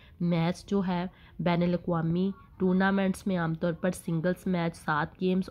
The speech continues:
और डबल मैच जो हैं वो पाँच या तीन गेम्स पर मुश्तमिल होते हैं। और वक्फ़ा, दरमियानी वक्फ़ा कितना होता है? वक्फ़ा जो है वो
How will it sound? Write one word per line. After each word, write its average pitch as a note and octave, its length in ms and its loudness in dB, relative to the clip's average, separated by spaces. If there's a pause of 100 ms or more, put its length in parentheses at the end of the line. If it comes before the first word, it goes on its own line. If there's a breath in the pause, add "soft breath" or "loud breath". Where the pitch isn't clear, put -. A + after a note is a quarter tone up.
और F#3 100 4
डबल E3+ 300 0
मैच E3 420 -2
जो F#3 100 -2
हैं E3 200 -2
वो E3 160 -2 (140)
पाँच E3+ 460 0 (360 loud breath)
या F3 400 2 (260)
तीन F#3+ 200 2
गेम्स E3+ 300 0
पर F#3+ 160 0
मुश्तमिल F#3 500 0
होते F3+ 240 -2
हैं। F#3 260 -2 (300 loud breath)
और E3 340 2
वक्फ़ा, F#3 480 -2
दरमियानी F3 500 0
वक्फ़ा E3+ 320 -2
कितना F#3 280 -4
होता F3+ 280 -2
है? G3 180 2
वक्फ़ा E3 420 -2
जो G3 160 0
है F3 160 -2
वो F#3 320 -2